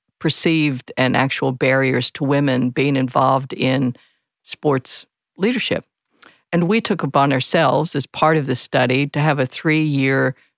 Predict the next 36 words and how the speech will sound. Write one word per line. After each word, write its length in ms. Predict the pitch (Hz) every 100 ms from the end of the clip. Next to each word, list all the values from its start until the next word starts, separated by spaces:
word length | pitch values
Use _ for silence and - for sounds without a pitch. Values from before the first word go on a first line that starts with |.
| -
trial 680 | - 151 156 139 127 131 -
at 160 | 139 135
implementing 640 | 127 - 131 127 127 123
the 100 | 127
recommendations. 960 | 127 123 135 123 120 127 - - - - _ _ _
And 180 | - 165
one 80 | 185
of 60 | 202
the 80 |
recommendations 800 | 151 143 151 131 127 127 - 127
was 140 | - -
to 80 | 131
be 160 | 131
a 80 | 127
public 440 | 123 - 143 123 -
advocate 640 | 127 131 - - 113 113
for 460 | - - 127 131 -
women 520 | 131 131 131 156 - -
in 140 | 127
sport. 500 | - - - 98 - _ _ _ _ _ _ _
And 540 | - 143 147 143 135 - _ _ _ _ _ _
we, 600 | - 156 165 208 214 180 _ _ _ _
with 220 | 151 160
the 100 | -
help 260 | 156 143 -
of 220 | 147 143
Liz 220 | 147 139
Broderick, 520 | - 131 127 131 123
started 520 | - - 131 127 123 131
the 60 |
Male 360 | 127 131 131 -
Champions 520 | - - 135 - 139 143
of 120 | 143
Change 540 | - 139 160 190 220 -
of 100 | -
Sport. 420 | - 175 180